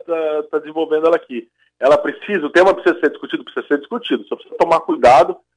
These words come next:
pra ele não ser só um, um, um gol de mão no meio da pa-, a, a, a, aprovar o gol de mão no meio do jogo pra você poder vencer. É só esse que eu acho que é o ponto, né?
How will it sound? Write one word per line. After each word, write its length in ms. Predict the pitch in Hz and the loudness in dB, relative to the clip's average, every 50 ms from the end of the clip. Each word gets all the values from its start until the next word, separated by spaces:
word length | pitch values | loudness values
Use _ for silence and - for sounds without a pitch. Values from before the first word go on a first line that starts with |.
| _ _ _ | _ _ _
pra 160 | - 139 139 147 | -2 2 4 4
ele 140 | 160 170 | 4 4
não 100 | 175 170 - - | 2 -2 -2 -2
ser 100 | - 165 - - - | -4 -4 -4 -2 0
só 220 | 147 147 165 185 202 | 2 4 4 4 4
um, 400 | 214 208 208 208 196 180 175 - _ - | 2 0 -2 -4 -4 -4 -6 -8 _ -10
um, 1600 | 165 165 165 160 160 156 156 151 151 147 147 147 139 135 135 135 131 127 127 127 127 123 123 131 131 127 120 120 117 117 123 123 127 120 113 107 110 127 | -8 -8 -6 -4 -4 -4 -4 -4 -4 -4 -4 -4 -6 -6 -8 -10 -10 -10 -10 -10 -10 -10 -10 -8 -8 -8 -10 -10 -12 -16 -20 -20 -20 -20 -20 -14 -10 -8
um 100 | 123 123 | -2 2
gol 200 | 135 160 170 170 | 6 6 6 6
de 100 | 170 175 | 4 2
mão 300 | 151 131 139 156 170 185 | 4 6 6 6 6 6
no 80 | 185 180 | 4 2
meio 160 | 180 185 175 | 2 2 2
da 80 | 180 | 2
pa-, 160 | 175 - 170 165 160 151 | 2 2 2 0 2 0
a, 100 | 143 139 | 0 0
a, 400 | 135 139 135 131 135 139 143 131 123 120 120 123 123 120 120 120 | 2 2 0 0 0 0 0 0 0 -2 -2 -2 -2 -2 0 0
a, 40 | 117 113 | -2 -2
aprovar 400 | - 151 151 135 120 135 151 160 | 0 2 2 2 4 4 4 4
o 20 | |
gol 160 | 160 175 180 175 | 4 2 2 0
de 100 | 170 160 | 0 -2
mão 280 | 139 135 147 170 185 | 0 0 0 2 0
no 80 | 180 175 | -2 -2
meio 140 | 185 190 202 | -2 -2 -2
do 120 | 202 151 | -2 -2
jogo 220 | 135 151 170 339 | -2 -4 -4 -6
pra 100 | - - _ | -8 -10 _
você 80 | - 196 | -8 -6
poder 240 | - 190 180 190 180 | -4 -2 -2 0 0
vencer. 500 | 202 214 208 208 - 120 110 98 - _ _ _ _ _ _ _ | 0 -2 -4 -6 -8 -8 -8 -8 -10 _ _ _ _ _ _ _
É 80 | 107 104 | -20 -10
só 140 | _ 147 147 | _ 0 2
esse 160 | 151 147 151 | 2 2 2
que 80 | - 160 | 0 0
eu 60 | 160 | 0
acho 120 | 156 160 | 0 0
que 60 | - | -2
é 40 | 202 | -4
o 40 | 196 | -4
ponto, 420 | - - 120 107 101 92 - - | -4 -4 -4 -4 -4 -4 -6 -8
né? 140 | 107 110 117 | -8 -8 -8